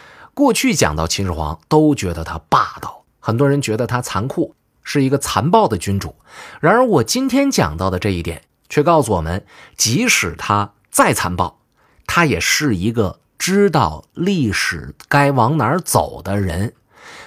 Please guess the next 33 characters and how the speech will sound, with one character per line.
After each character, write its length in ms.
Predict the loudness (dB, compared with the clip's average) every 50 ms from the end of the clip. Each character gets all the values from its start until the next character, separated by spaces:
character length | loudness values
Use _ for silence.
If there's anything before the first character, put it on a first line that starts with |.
| -20 -20 _
回 260 | 0 4 4 4 4
顾 160 | 4 2 2
历 140 | 2 2 0
史 180 | 0 0 0 0
上 160 | 0 2 6
也 80 | 6
有 160 | 6 6 6 4
一 60 | 4
些 160 | 4 4 4
人， 420 | 4 4 2 2 0 0 -2 -6 -12 _ _ _ _ _ _ _ _ _ _ _
他 200 | -2 0 0 2
也 140 | 2 0
许 160 | 0 0 -2 -2
不 260 | -2 -4 -4 -2 -2
太 280 | -2 0 0 0 0
残 240 | 0 0 -2 -4 0
暴， 180 | 2 0 0 0
可 220 | -2 -4 -2 -2
是 60 | -2
他 140 | -2 -4 -4
固 500 | -4 -8 _ -2 0 0 2 2 0 -2
执 260 | -2 -4 -6 -6 -4
地 220 | -2 -2 -4 -4 -6 -12 -20 -20 -20 _ _ _
抱 320 | 4 4 4 4 0 -2
守 340 | -4 -2 -2 -2 -2 -4 -6 -6
着 300 | -4 -4 -4 -6 -8 -16 _ _ _
原 400 | 2 2 2 4 2 2 4 4
有 260 | 4 4 2 0 -6
的 220 | -8 -8 -8 -8 -8 -2
观 240 | 0 2 2 4 4
念 180 | 2 2 0 -2
不 220 | -6 -6 -8 -8
变， 300 | -4 -2 -2 -2 -2 -4